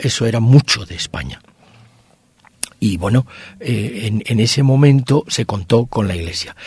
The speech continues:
Entonces lo que se hizo fue, mm, darle un boom a la educación pública, pero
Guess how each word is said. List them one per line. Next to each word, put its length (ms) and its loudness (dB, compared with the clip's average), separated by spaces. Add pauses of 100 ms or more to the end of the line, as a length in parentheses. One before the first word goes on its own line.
(200)
Entonces 240 0
lo 80 4
que 80 -4
se 120 0
hizo 200 0
fue, 280 4 (120)
mm, 480 2
darle 280 2
un 220 8
boom 320 8
a 80 0
la 80 4
educación 360 -4
pública, 440 -14 (360)
pero 220 0